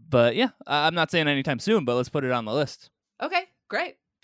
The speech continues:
Speaker 1: Hey, let's check that list twice, huh? <laughs>
Speaker 2: <laughs> Let's do. Do we know what we're doing for the next episode? We could do New Year's Eve.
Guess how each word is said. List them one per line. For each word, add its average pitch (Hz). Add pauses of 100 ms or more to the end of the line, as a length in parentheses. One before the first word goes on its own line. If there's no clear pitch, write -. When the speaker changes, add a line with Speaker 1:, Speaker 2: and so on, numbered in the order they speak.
(160)
Speaker 1:
Hey, 202
let's 160
check -
that 165
list 160
twice, 151
huh? 160 (480)
<laughs> - (440)
Speaker 2:
<laughs> 370 (720)
Let's 226
do. 254 (260)
Do 302
we 359
know 370
what 349
we're 359
doing 330
for 349
the 302
next 269
episode? 294 (320)
We 226
could 262
do 226
New 185
Year's 214
Eve. 202